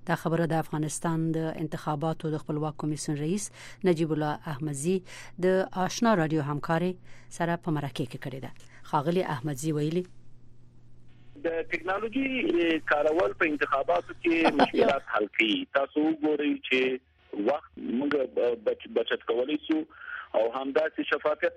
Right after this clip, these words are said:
Speaker 2: منځته را-، را-، منځته، منځته راځي د، د ټکنالوژي د استعمال سره او هم د رجسټریشن موږ په ډېر په اساني سره کولی شو او هم د، اه، رایو شمارل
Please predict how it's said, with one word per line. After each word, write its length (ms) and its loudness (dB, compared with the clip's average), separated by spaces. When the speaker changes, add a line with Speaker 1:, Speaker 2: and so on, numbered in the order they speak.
Speaker 2:
منځته 340 0
را-، 460 2
را-، 360 2
منځته، 300 0
منځته 300 0
راځي 320 -2
د، 220 2
د 20 2
ټکنالوژي 540 0
د 100 2
استعمال 500 0
سره 180 2
او 60 4
هم 240 -2
د 80 -2
رجسټریشن 760 -2
موږ 420 0
په 160 0
ډېر 220 0
په 100 2
اساني 280 0
سره 240 0
کولی 320 0
شو 260 2
او 20 2
هم 240 -2
د، 80 4
اه، 580 2
رایو 280 2
شمارل 760 2